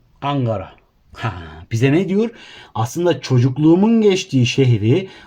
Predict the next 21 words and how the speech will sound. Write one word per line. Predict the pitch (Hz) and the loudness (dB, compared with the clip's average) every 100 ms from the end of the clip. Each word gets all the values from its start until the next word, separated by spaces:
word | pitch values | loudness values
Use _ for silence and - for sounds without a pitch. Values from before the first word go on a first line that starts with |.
| - | -4
Ankara | 170 226 220 160 143 123 | 0 2 0 0 0 0
olarak | 113 110 131 214 - - | 0 0 0 -2 -6 -2
bir | 139 131 - | 0 -2 -4
ara | 139 202 202 | -2 0 -2
sözle, | 131 104 87 120 156 - - - | -4 -6 -4 -4 -4 -12 -16 -2
burada | 220 190 147 - | 0 2 0 0
Ankara | 180 208 - 110 135 180 - | 0 0 -2 -2 0 -2 -4
ara | 117 131 139 | 0 2 2
sözdür. | - 95 82 - | -2 -8 -8 -6
"Ankara'yı | 127 135 120 101 104 | -2 0 0 -4 -2
özledim." | 113 104 131 151 143 | -2 0 0 2 2
diyor. | 156 160 - - - | 0 0 -6 -20 -4
Burada | 202 214 131 - | 0 2 0 -2
tanımlamasını | - 147 123 - _ - _ _ _ _ 139 160 143 120 127 160 220 - - | -2 0 -2 -8 _ -20 _ _ _ _ 2 2 4 0 0 2 0 -2 -2
yapıyor. | 120 123 117 98 - - _ _ - - - - - - - - - - - | 0 0 -4 -10 -12 -20 _ _ -20 -20 -20 -20 -20 -20 -18 -18 -18 -18 -14
Şimdi | - 208 196 214 | -4 -2 -2 -4
geldik | - 180 131 123 - | 0 0 0 -8 0
beşinci | 190 185 139 135 185 190 190 185 185 | 0 0 -4 -4 0 2 4 2 0
test | - 165 - | -2 -2 0
sorumuza. | 151 131 123 107 - _ - | 0 2 2 0 -10 _ -2
Ebru. | 170 - 190 143 92 | -2 2 0 0 -2